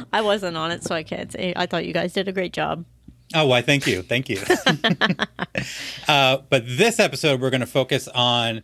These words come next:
Speaker 2: twenty twenty-one. So we're looking to the future. So you don't need to listen to the last episode in order to get caught up. We can just start here. And, of course, go back and listen to it if you haven't, because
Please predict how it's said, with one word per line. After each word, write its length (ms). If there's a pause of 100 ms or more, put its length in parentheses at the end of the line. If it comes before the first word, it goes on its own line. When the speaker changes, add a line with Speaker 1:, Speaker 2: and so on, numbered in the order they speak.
(460)
Speaker 2:
twenty 260
twenty-one. 920
So 160
we're 80
looking 220
to 80
the 140
future. 360
So 120
you 80
don't 140
need 240
to 460 (460)
listen 320
to 60
the 80
last 260
episode 440
in 80
order 180
to 100
get 240
caught 220
up. 300 (180)
We 100
can 100
just 120
start 200
here. 340
And, 100
of 120
course, 280
go 180
back 220
and 80
listen 260
to 60
it 20
if 80
you 60
haven't, 400
because 400